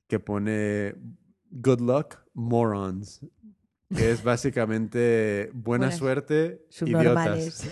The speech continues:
Speaker 1: idiotas". <laughs> Ya. Y nada, entonces, a ver cómo se, cómo se me da en, en, en, ah, sobre todo primero en,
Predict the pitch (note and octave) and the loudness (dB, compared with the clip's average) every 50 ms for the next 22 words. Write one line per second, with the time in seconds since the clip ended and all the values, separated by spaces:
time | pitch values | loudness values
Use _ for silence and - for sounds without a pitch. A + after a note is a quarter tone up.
0 | - - - F#4+ B2+ A2 - - - _ _ _ - - - - - - - - | -10 0 2 2 4 4 2 -2 -4 _ _ _ -20 -20 -20 -20 -20 -20 -18 -16
1 | - - - G3+ F#3 E3 _ _ _ _ _ _ _ _ _ _ _ - C3 B2+ | -18 -18 -16 -18 -20 -20 _ _ _ _ _ _ _ _ _ _ _ -10 -6 -6
2 | A#2 A2 G#2 G#2 G#2 A2 G#2+ A#2 A2+ A2 - D3 D3+ D3 D3 - - - - - | -6 -6 -6 -8 -12 -14 -14 -14 -14 -8 -4 -4 -4 -2 -2 -6 -8 -8 -18 -20
3 | - _ _ _ _ _ - A2 A2 B2 C#3 D3+ C#3+ - E3 E3 D#3+ D3+ - C#3 | -20 _ _ _ _ _ -8 -6 -2 -2 -2 -2 -2 -4 -4 -2 -2 -4 -4 -6
4 | B2 B2 - A#2+ - B2 B2+ C#3 C3 C3 C3+ A#2+ A#2 A2+ A#2 A#2 A2+ A2+ A2 G#2 | -6 -6 -8 -10 -10 -8 -8 -6 -6 -6 -6 -4 -4 -4 -4 -4 -4 -6 -6 -6
5 | G#2 G#2+ A2+ - A2+ G#2+ G#2 G2+ G2 G2 F#2+ F#2+ F#2 F#2+ F#2+ _ _ _ _ _ | -8 -10 -12 -10 -10 -8 -6 -6 -6 -6 -8 -8 -10 -10 -12 _ _ _ _ _
6 | _ _ _ _ _ _ _ _ _ - - A2 G#2 G2+ G2 G2 F#2+ F#2+ F2+ F2+ | _ _ _ _ _ _ _ _ _ -8 -8 -6 -6 -6 -6 -8 -8 -8 -8 -8
7 | F2 F2 F2 F2 - - _ _ _ _ _ _ _ - - - - C3 G#2+ G#2+ | -8 -8 -10 -12 -14 -18 _ _ _ _ _ _ _ -18 -16 -10 -6 -6 -4 -4
8 | G#2+ G2 - C3 C3 C3+ D#3+ D#3+ B2 - A#2+ A#2 A2+ A#2 B2 B2+ C#3 C3+ B2 A2+ | -4 -4 0 0 2 4 4 2 2 2 -2 0 0 2 2 2 2 2 0 0
9 | A2 G#2+ G#2 G2 G2 G2 G2 - | -2 -2 -4 -6 -8 -10 -10 -14